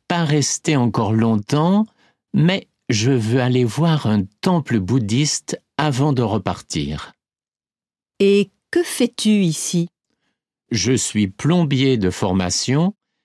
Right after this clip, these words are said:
Speaker 1: et je peux faire ça dans n'importe quel pays. J'ai aussi travaillé comme serveur.
Speaker 2: Et tu aimes la cuisine du pays ?
Speaker 1: Oui, j'ai dégusté récemment du crabe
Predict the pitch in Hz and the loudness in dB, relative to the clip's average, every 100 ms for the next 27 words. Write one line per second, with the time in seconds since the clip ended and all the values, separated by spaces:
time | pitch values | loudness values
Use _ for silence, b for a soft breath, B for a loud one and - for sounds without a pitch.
0 | _ _ _ - 104 92 85 - 107 107 | _ _ _ -6 -2 -2 -2 -2 -2 -2
1 | 92 101 - - 160 160 107 90 85 98 | -2 -2 -4 -4 -4 -4 -2 -2 0 0
2 | 113 165 160 147 - 131 107 95 113 101 | 2 2 0 -2 -2 -2 -2 -2 0 0
3 | 76 - _ _ _ _ _ _ _ _ | -2 -8 _ _ _ _ _ _ _ _
4 | - 101 143 143 127 131 - 127 120 120 | -4 0 2 2 0 -4 -4 -2 0 0
5 | 156 165 185 160 - 139 113 85 73 78 | -2 0 0 0 0 -2 0 -2 -2 -6
6 | - _ _ _ _ _ _ _ _ _ | -12 _ _ _ _ _ _ _ _ _
7 | _ - 196 202 - - 220 262 359 320 | _ 0 2 2 0 0 2 4 2 2
8 | 208 - - 220 175 208 240 208 190 185 | 0 -2 -2 0 2 2 2 0 0 0
9 | 180 214 _ - 80 87 101 113 98 80 | 0 -4 _ -14 -8 -4 -2 0 -2 -4
10 | - _ _ _ _ - 98 98 101 98 | -8 _ _ _ _ -10 -4 -2 -2 -2
11 | 143 123 123 - - 98 87 117 139 - | 0 0 0 -2 -2 -2 0 -2 -2 -2
12 | 120 120 143 135 87 95 - - 131 127 | 0 0 0 0 -2 -4 -4 -8 -4 -4
13 | 135 135 143 | -4 -4 -6